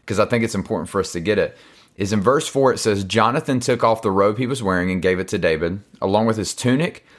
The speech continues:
and his sword, his bow, and his belt."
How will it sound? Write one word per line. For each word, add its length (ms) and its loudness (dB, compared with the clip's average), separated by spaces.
and 120 -6
his 120 -4
sword, 440 0
his 200 -4
bow, 360 4
and 120 -6
his 140 -4
belt." 320 -2